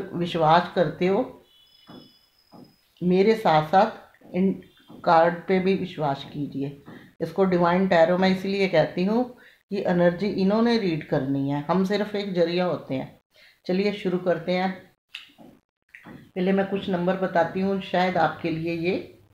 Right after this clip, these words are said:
importance हो। टू,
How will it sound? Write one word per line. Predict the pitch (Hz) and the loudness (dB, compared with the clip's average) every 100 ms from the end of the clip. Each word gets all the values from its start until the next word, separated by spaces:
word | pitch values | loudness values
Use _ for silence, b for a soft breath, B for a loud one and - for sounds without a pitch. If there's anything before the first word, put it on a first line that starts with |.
| - B B B _ - | -20 B B B _ -6
importance | 185 190 185 156 147 175 208 - - - - - | 0 0 0 -2 0 -2 -2 -8 -18 -20 -20 -20
हो। | - 135 127 - - _ _ _ _ _ - - - _ _ _ _ _ | -2 0 0 -6 -20 _ _ _ _ _ -20 -20 -20 _ _ _ _ _
टू, | 214 | 0